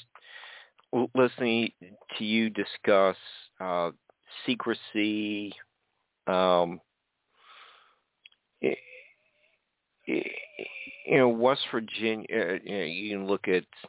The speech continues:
uh, Mason County that, uh, really isn't accessible by interstate.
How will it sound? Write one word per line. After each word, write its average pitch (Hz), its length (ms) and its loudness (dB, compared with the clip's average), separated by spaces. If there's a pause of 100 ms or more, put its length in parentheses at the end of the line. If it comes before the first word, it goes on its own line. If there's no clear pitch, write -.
(120)
uh, 98 160 6
Mason 95 500 2
County 98 500 4
that, 90 200 2 (480)
uh, 87 460 0 (760)
really 110 720 4
isn't 98 540 2 (1080)
accessible 104 920 2 (100)
by 90 640 2 (1600)
interstate. 107 840 2